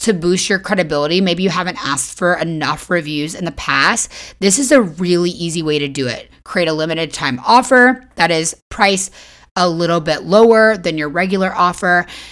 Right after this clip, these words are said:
Maybe you cut some features out of your regular offer so that you can still provide the same value without pushing more time,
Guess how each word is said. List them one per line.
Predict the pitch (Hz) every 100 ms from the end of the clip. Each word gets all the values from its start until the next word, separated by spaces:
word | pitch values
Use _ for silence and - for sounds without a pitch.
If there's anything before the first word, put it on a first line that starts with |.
| -
Maybe | 175 180 196
you | 190
cut | 190 185 180
some | - 156
features | - 208 196 - 208 202 190
out | - 185
of | 180
your | 180
regular | 175 170 175 170 170
offer | 170 - 165 160
so | -
that | 165 151
you | 165
can | 170 170 165
still | - 156
provide | 151 185 156 156 156 156 160 170
the |
same | 156 160 156
value | 214 226 214
without | 190 185 165 156 - _ -
pushing | 185 - 180 165 165
more | 165 151 147 160 - -
time, | - 233 226 226